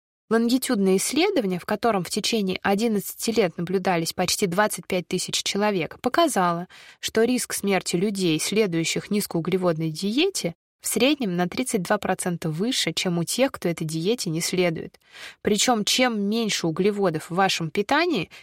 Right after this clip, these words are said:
тем выше вероятность инфаркта, сердечно-сосудистых заболеваний и рака – до пятидесяти одного процента. Вы можете подумать, что это какая-то ошибка, но нет.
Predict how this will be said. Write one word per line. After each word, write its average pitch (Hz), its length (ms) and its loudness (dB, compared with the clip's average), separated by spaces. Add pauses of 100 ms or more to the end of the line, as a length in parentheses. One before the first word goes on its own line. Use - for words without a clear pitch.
тем 233 260 2
выше 247 280 0
вероятность 202 560 0
инфаркта, 247 680 -2
сердечно-сосудистых 196 1120 -2
заболеваний 196 680 0
и 208 140 4
рака – 175 420 0 (340)
до 214 420 2
пятидесяти 208 640 -4
одного 160 460 -2
процента. 170 600 -4 (1000)
Вы 180 60 -2
можете 175 320 -2
подумать, 180 380 0
что - 140 -2
это 165 100 -4
какая-то 180 400 -2
ошибка, - 380 -2
но 165 140 0
нет. 220 540 -2